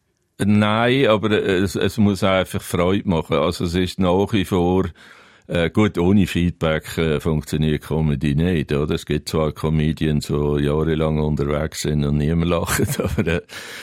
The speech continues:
äh, das ist wieder ein anderer Fall. Aber, äh, es ist, es macht nach wie vor Freude. Und wenn's nicht will, Freude machen, hätte ich sicher vor zwanzig Jahren aufgehört.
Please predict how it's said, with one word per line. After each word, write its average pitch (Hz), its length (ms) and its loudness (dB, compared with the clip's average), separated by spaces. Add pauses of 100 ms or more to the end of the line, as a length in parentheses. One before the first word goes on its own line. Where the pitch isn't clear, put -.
(180)
äh, 78 200 0
das 78 240 -2
ist 80 200 -2
wieder 76 180 0
ein 71 80 0
anderer 78 720 0
Fall. 78 400 -2
Aber, 78 280 -2 (420)
äh, 82 400 0
es - 240 -4
ist, 101 340 0 (280)
es - 300 -6
macht 104 300 0
nach 101 380 2
wie 113 140 2
vor 90 340 2
Freude. 82 640 -2
Und 80 420 0
wenn's 87 360 -2
nicht 90 420 2
will, 107 240 0
Freude 92 400 0
machen, 85 240 0
hätte 80 300 -2
ich 71 80 -2
sicher 82 320 -2
vor 71 200 -4
zwanzig 76 440 -4
Jahren 71 220 0
aufgehört. 73 580 -4